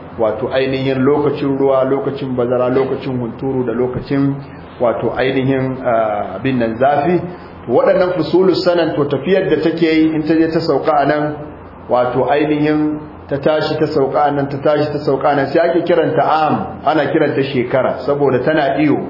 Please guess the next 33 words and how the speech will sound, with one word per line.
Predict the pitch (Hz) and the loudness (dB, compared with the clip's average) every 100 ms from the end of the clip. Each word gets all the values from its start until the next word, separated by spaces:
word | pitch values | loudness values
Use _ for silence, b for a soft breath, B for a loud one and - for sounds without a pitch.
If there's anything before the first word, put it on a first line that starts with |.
| - | -2
wato | 120 117 117 | 0 0 0
tana | - 147 123 - | 0 2 0 0
kai | 135 131 | -2 -2
kawo, | 127 104 98 - | 0 0 -2 -4
kamar | 120 135 | -2 0
yadda | 143 139 | 2 2
Allah | 139 131 | 2 0
ya | |
ce, | - 123 | 0 -2
"Kullum | 156 147 143 123 | -2 0 -2 0
fi | 127 127 | -2 0
falakin | 135 131 - 123 135 143 - B B - | 0 0 0 0 -2 -4 -10 B B -2
yasbahun." | 123 123 123 127 120 131 120 92 - | 0 0 -2 -2 0 2 0 -2 -4
Ya | 135 | -4
ce | - 131 | -2 0
dukkan | 165 - 156 117 | 0 2 0 0
su | 117 | -2
a | 123 | -2
cikin | - - 165 151 151 - B B B | -4 -4 0 0 0 -4 B B B
hanyoyinsu | - 170 180 175 175 180 190 - - | -2 0 2 2 4 4 2 -2 -4
suke | 170 - 139 135 | -4 0 -2 0
iyo, | 165 151 113 - | 0 0 0 -2
haka | 160 143 | -2 0
Allah | 123 135 | 0 2
ya | 123 - | 0 -2
siffanta | 131 120 98 107 | -2 -2 -2 -2
su, | 123 - | -4 -6
ce | |
suna | 110 147 127 - | -6 -2 -2 0
kai | 131 127 | -2 -2
kawo, | 107 90 - 92 | -4 -4 -8 -10
wato | - 113 | -8 -8
suna, | 151 143 127 127 123 | -4 0 0 0 -4